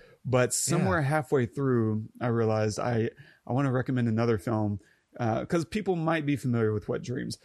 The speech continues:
Speaker 1: but pe-, a lot of people probably aren't as familiar with another story called, and it's, it's a tou-, it's a toughie. Uh, it's called Wrist Cutters, <laughs> a love story. Uh, it's, it's almost as brutal as it sounds. Uh, it's certainly about suicide, depression, all these things.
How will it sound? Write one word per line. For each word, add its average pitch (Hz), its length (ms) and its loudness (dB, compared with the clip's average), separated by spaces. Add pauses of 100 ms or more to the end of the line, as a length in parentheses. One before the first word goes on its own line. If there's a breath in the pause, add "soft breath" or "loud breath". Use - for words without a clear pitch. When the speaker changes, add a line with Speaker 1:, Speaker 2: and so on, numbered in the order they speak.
(200 soft breath)
Speaker 1:
but 113 200 -2
pe-, - 260 -6
a 131 80 -2
lot 143 200 2
of 117 60 -6
people 120 220 -2
probably 120 560 -2
aren't 110 180 0
as 101 100 -4
familiar 107 340 -2
with 101 120 -4
another 123 280 -2
story 117 300 -6
called, 120 320 -4 (1000)
and 135 240 -4
it's, - 220 -6
it's - 160 -8
a 127 60 -4
tou-, - 160 -6 (100)
it's 131 120 -6
a 165 60 -2
toughie. 127 340 2 (300 loud breath)
Uh, 117 240 2
it's 110 100 -2
called 127 180 0
Wrist 143 260 0
Cutters, 135 460 -2
<laughs> - 40 -12
a 143 100 4
love 135 240 4
story. - 420 -4 (440 loud breath)
Uh, 123 400 4 (160)
it's, - 440 0
it's - 380 -6 (380)
almost 190 380 2
as 139 140 2
brutal 135 280 4
as 117 120 4
it 117 60 0
sounds. 117 560 2
Uh, 117 240 0
it's 117 100 -2
certainly 127 340 2
about 113 460 2 (420 soft breath)
suicide, 120 560 4
depression, 113 480 -2
all 107 80 0
these 104 160 -2
things. 117 300 -2